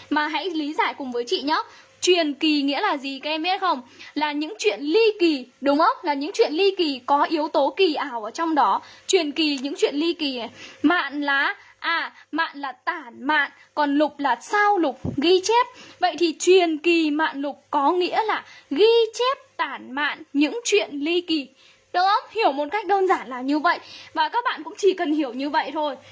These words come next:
Ok chưa? Ghi chép tản mạn những chuyện kỳ lạ được lưu truyền. Đó, được không? Ghi chép. Ghi chép có nghĩa là lục đây này.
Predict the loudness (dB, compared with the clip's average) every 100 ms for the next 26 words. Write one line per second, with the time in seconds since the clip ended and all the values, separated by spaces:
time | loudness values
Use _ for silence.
0 | -8 0 0 0 -4 -4 -6 -6 -10 0
1 | 6 6 6 -2 -4 _ -6 -6 -6 -6
2 | -6 -6 -6 -6 -8 -2 2 2 -2 -2
3 | 2 4 2 -2 -4 -4 -10 -8 -4 -4
4 | 0 0 0 -4 -20 -4 0 2 4 2
5 | 0 -2 -2 -2 -2 -8 _ _ -2 4
6 | 8 6 4 -2 0 0 -2 -20 _ _
7 | _ _ _ _ _ _ _ _ _ _
8 | _ _ _ _ _ _ _ _ _ _
9 | _ _ _ _ _ _ _ _ _ _
10 | 0 2 2 0 0 -4 -4 -4 -4 -4
11 | -6 -6 -6 -6